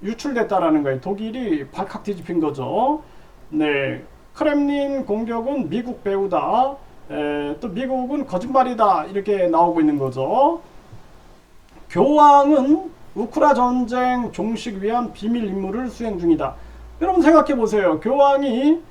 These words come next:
비밀 임무를 수행하고 있다. 근데 만약에 이제 여기서,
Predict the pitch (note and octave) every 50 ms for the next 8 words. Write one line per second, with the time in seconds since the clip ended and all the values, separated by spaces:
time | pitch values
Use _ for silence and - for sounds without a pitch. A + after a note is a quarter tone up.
0 | - - - - - G#3 B3 D4 D4 D4+ D4 D4 C#4 C4 C4 - - G#3 B3 C4
1 | C4 C4 C4 B3 C4 C4 A#3+ - - C4+ C4 B3 A#3 G#3+ G#3 G3+ G3 F3 E3 -
2 | F#3+ F3 E3 D3+ C3 C3 - - - - - - - D4+ E4+ - G#3 G#3+ B3 C4+
3 | C4+ C4 B3+ A#3+ G#3+ G3+ A3+ A3+ G3 G3+ G#3 G3+ F#3 F#3+ G3+ G#3 G3+ G#3+ G3+ F#3
4 | A3 B3+ D4 E4